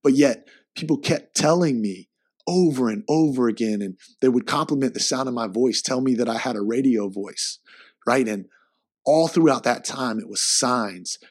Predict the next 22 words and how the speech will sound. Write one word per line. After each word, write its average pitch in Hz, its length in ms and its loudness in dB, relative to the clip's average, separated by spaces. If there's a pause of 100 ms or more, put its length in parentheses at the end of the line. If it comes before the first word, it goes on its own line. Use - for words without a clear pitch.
(120)
directing 139 640 2
me 120 140 0
through 131 260 0
the 110 100 0
jungle 101 600 -4 (280)
as 127 140 -2
the 110 120 -2
path 156 440 -4
illuminated 117 760 0
me 98 300 -10 (440)
towards 123 1000 0 (680)
a 101 80 -12
podcast. - 960 -12 (800)
The 139 80 0
direction, 120 880 0 (240)
all 160 240 4
of 151 120 2
the 135 100 6
bumpers 120 540 0
in 104 120 -4
my 98 140 -10
life, 104 420 -4